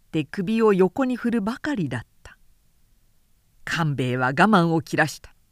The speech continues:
「今出さなければ、もはや死者は出せなくなると存じます。下へ降りよう。」治部之助は振り返って言った。「五郎兵衛、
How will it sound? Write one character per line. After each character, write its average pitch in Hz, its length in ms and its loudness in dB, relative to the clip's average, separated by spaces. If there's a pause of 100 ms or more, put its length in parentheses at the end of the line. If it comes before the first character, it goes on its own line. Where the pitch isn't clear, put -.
(1160)
「今 226 300 8
出 180 140 4
さ 220 120 4
な 226 100 8
け 196 120 6
れ 160 80 2
ば、 123 80 -6 (440)
も 135 160 -6
は 131 140 -4
や 127 160 -4
死 160 160 -4
者 165 140 0
は 160 120 2
出 190 160 4
せ 226 120 8
な 220 100 8
く 185 140 4
な 220 80 8
る 208 120 6
と 202 120 6
存 214 180 6
じ 214 140 4
ま 220 80 6
す。 - 160 -2 (1800)
下 - 380 2
へ 202 100 8
降 175 140 4
り 160 100 0
よ 147 220 -4 (1400)
う。」 - 40 -18
治 202 120 0
部 262 100 -2
之 269 140 -2
助 - 180 -4
は 233 100 0
振 262 120 -8
り 285 100 -4
返 262 280 -8
っ - 20 -12
て - 240 -12
言 120 100 -6
っ - 20 -20 (240)
た。 - 180 -18 (1600)
「五 208 200 8
郎 180 180 8
兵 - 80 -10
衛、 120 60 -12